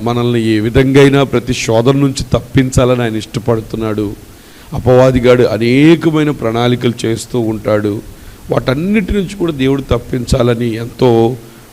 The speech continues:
ప్రయత్నిస్తూ ఉంటారు. దేవునికి స్తోత్రాలు చెల్లిద్దాం. ఆయన తప్పిస్తాడు కూడా. ఆయన ఎంత మాత్రం కూడా,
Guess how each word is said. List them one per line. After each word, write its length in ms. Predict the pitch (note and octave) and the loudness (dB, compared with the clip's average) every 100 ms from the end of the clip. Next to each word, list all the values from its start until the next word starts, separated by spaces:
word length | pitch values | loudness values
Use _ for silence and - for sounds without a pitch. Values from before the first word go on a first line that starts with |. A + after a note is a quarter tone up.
| - | -2
ప్రయత్నిస్తూ 640 | A#2+ B2 A#2 A#2 - B2+ | 0 2 0 -2 -2 0
ఉంటారు. 440 | A#2 A#2 G#2+ G#2 - | 0 0 -4 -4 -2
దేవునికి 280 | B2 C3 B2+ | 0 0 -2
స్తోత్రాలు 640 | - C3 B2 B2 B2 A#2+ B2 | -2 -2 2 4 4 4 2
చెల్లిద్దాం. 500 | A#2 A#2+ G#2+ A2+ F#2+ - - E3+ | 4 2 4 2 2 -10 -6 0
ఆయన 140 | F#3 | 2
తప్పిస్తాడు 640 | F3 E3 - F3+ - E3 C#3+ | 4 2 2 -2 2 0 0
కూడా. 280 | C3+ A2 G#2 - - | -4 -4 -6 -12 -8
ఆయన 140 | A#2+ | -6
ఎంత 360 | A#2+ A2+ A#2 C3+ | -6 -8 -6 -4
మాత్రం 460 | C3 C3 C3 B2+ | -2 -2 -4 -8
కూడా, 460 | A#2+ C3 C3 A#2 - | -4 0 2 2 -2